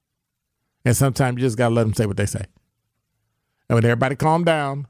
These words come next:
because you're the adult. No, they're both adults. You're the older person. You're the elder in the room.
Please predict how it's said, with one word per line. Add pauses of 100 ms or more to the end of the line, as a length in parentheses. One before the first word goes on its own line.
because
you're
the
adult. (680)
No, (480)
they're
both
adults. (260)
You're
the
older
person. (720)
You're
the
elder
in
the
room.